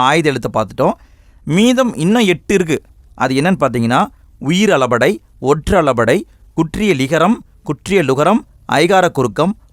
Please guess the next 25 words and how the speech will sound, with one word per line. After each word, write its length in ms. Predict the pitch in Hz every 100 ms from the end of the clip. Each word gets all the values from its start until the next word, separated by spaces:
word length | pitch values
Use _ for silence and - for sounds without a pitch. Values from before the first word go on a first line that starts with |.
| -
ஔகார 340 | 139 185 185 139
குறுக்கம், 420 | 160 104 165 214 _ _ -
மகர 260 | 127 190 185
குறுக்கம், 440 | 139 117 - 180 -
ஆயுத 280 | 117 143 143
குறுக்கம். 420 | 120 113 92 117 98 _ - _ - _ 120
இதை 140 | 127
நம்ம 180 | 127 117
அடுத்தடுத்த 580 | 113 139 - 165 180 185
வகுப்புல 360 | 147 135 151 156
நம்ம 120 | 127
பார்ப்போம். 420 | 120 127 - 95 - _ -
சரிங்களா? 320 | 117 123 135 104
இப்போதைக்கு 440 | 104 131 160 185
இந்த 140 | 175 139 -
பத்து 280 | 131 - 170
டைப்பு 280 | 185 165
மட்டும் 320 | 147 123 202 220 _ - _ -
தெரிஞ்சு 260 | 143 185 185
வச்சுக்கோங்க 420 | 147 151 135 175 - -
போதும். 300 | 127 113 85 _ - - - - - -
சார்பெழுத்துக்கள் 680 | 123 165 165 165 180 165 143
அப்படின்னாவே 480 | 139 139 139 165 233 -
பத்து 360 | 127 120 - 156
வகைப்படும். 540 | 120 131 - 98 98